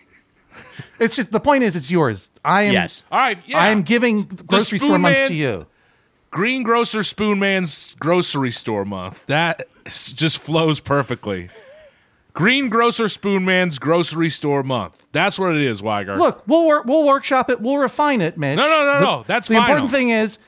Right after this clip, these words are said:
Speaker 1: two points. One, it's yours. Totally yours, totally your control. Two, no
Speaker 3: Mm-hmm.
Speaker 1: puns.
Speaker 3: I agree. Greengrocer Spoon Man's grocery store month. Greengrocer Spoon Man's grocery store month.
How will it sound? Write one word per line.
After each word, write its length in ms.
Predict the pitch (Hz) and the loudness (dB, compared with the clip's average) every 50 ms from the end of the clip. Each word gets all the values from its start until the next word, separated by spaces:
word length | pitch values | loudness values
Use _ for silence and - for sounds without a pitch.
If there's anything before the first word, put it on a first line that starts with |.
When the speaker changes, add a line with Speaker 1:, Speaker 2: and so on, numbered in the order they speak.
| _ _ | _ _
Speaker 1:
two 160 | - - 294 233 | -4 -2 -2 0
points. 380 | - 240 233 175 127 - - - - 175 | 2 2 2 2 0 -4 -8 -12 -8 -2
One, 300 | 156 175 190 240 277 302 | 2 2 4 4 2 0
it's 160 | 240 - - | -2 -2 -2
yours. 580 | 214 214 196 170 139 135 165 190 - - - - _ _ _ _ _ _ _ _ _ _ _ _ _ | 0 2 2 2 0 -2 -4 -6 -10 -12 -14 -18 _ _ _ _ _ _ _ _ _ _ _ _ _
Totally 340 | - - 247 254 254 262 254 | 0 2 2 4 4 2 0
yours, 260 | 233 214 196 180 175 | 0 0 0 0 -2
totally 220 | - - 202 196 196 | -2 -2 0 0 0
your 120 | 185 185 | 0 0
control. 500 | - 190 165 - - 127 104 90 87 87 _ _ _ | -2 -4 -6 -4 -4 -4 -4 -4 -8 -10 _ _ _
Two, 320 | - - 226 202 190 190 190 - | -4 0 2 2 2 0 -2 -4
no 140 | - 156 156 | -2 -2 -2
Speaker 3:
Mm-hmm. 80 | 131 135 | -2 -2
Speaker 1:
puns. 400 | 131 113 - 151 147 - - - _ _ _ _ _ _ _ _ _ _ - | -4 -4 -6 -6 -10 -12 -16 -20 _ _ _ _ _ _ _ _ _ _ -2
Speaker 3:
I 100 | 147 165 | 0 0
agree. 280 | 175 175 262 240 160 | 0 0 0 0 0
Greengrocer 840 | 113 - 135 180 226 240 208 226 226 226 226 - 214 220 196 190 - _ - | -2 -2 -2 -2 -2 0 0 0 0 0 0 -2 -4 -4 -4 -6 -8 _ -12
Spoon 340 | - - - 214 214 208 | -12 -6 -4 -2 -2 0
Man's 320 | 196 196 190 190 190 170 143 | 0 0 0 -2 -2 -4 -2
grocery 440 | - 170 175 185 170 - 170 170 165 | 0 0 0 0 0 0 -2 -2 -2
store 300 | - - 170 151 147 143 | -2 -2 0 0 0 0
month. 400 | 139 123 107 90 - - - _ _ _ | 0 -2 -4 -6 -10 -16 -20 _ _ _
Greengrocer 500 | - 139 185 226 233 220 233 226 175 180 | -4 -2 -2 0 0 0 0 0 0 -4
Spoon 280 | 190 165 - 185 208 208 | -8 -10 -6 -4 -2 0
Man's 200 | 202 196 190 170 | 0 0 0 0
grocery 380 | - 190 185 175 - 147 143 123 | 0 -2 -2 -2 -2 -6 -8 -10
store 260 | - - 123 117 113 | -10 -8 -8 -8 -8
month. 280 | 107 107 104 104 104 | -8 -10 -12 -14 -14